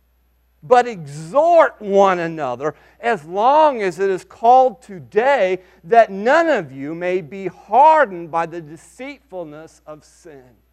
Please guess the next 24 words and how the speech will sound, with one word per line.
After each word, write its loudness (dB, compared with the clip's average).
The -4
implications -2
of -14
this -12
are -6
staggering, -2
because 0
what 4
this -4
means -2
is -2
that -2
one 6
of 0
the 0
means -4
that -4
God 2
uses -14
to -16
keep -6
people, -14
to -12
keep -6